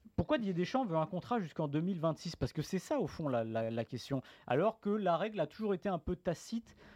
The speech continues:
entre lui et, et, et, et, euh, Le Graët, pour résumer en gros ce qui se faisait,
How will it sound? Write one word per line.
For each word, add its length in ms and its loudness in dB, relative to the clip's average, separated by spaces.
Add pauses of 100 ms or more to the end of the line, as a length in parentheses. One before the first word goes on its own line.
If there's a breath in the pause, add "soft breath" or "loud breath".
(120)
entre 300 4
lui 400 2
et, 280 0
et, 240 -2
et, 720 0
et, 80 2
euh, 580 -2 (140)
Le 220 2
Graët, 240 2
pour 180 -8
résumer 320 0
en 100 2
gros 160 -2
ce 100 -12
qui 100 -12
se 80 -16
faisait, 420 -2